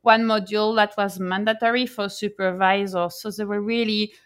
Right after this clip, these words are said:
a top-down approach involving the supervisors and really good promotion of the program to all the employees through email, newsletter, at touch points with supervisors. So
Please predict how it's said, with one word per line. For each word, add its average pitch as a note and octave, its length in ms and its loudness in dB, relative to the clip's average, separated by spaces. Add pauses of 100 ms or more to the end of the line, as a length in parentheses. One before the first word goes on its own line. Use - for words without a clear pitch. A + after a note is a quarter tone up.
(100)
a G3+ 120 0
top-down G3+ 760 0
approach G#3+ 720 0
involving G3 880 0 (120)
the G3+ 200 -6
supervisors F#3+ 1300 -2
and G3 260 -2 (400)
really B3 320 0
good G#3+ 280 0 (300)
promotion G#3 840 -4
of G3 360 -2
the G3 120 -2
program F#3+ 760 0
to G3 140 -8
all G3 400 -4
the F#3+ 280 -6
employees F#3+ 920 -6
through - 480 -10
email, G3+ 520 0
newsletter, F#3+ 1040 -2
at F3+ 240 -2
touch - 340 -12
points G3+ 400 -6
with - 220 -10 (440)
supervisors. F#3+ 1080 0 (260)
So G#3+ 720 4